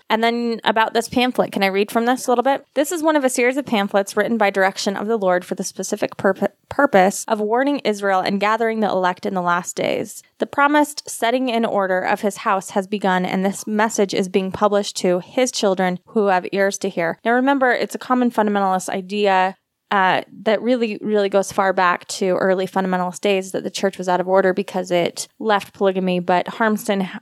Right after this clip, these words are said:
has other reasons to believe that the L D S church is out of order. The pamphlet continues, "The truths, the truths which are presented in this pamphlet may be hard for some readers to accept,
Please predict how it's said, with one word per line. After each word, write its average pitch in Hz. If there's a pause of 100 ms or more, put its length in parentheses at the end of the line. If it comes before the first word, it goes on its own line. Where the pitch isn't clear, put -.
has 196
other 202
reasons 185
to -
believe 175
that 175 (100)
the 170
L 180
D 170
S 170
church -
is 180
out 170
of 170
order. 170 (100)
The 220
pamphlet 247
continues, 220
"The 233
truths, 294
the 226
truths 359
which 277
are 226
presented 233
in -
this 196
pamphlet 247
may 208
be 208
hard 311
for 262
some 233
readers 208
to 196
accept, -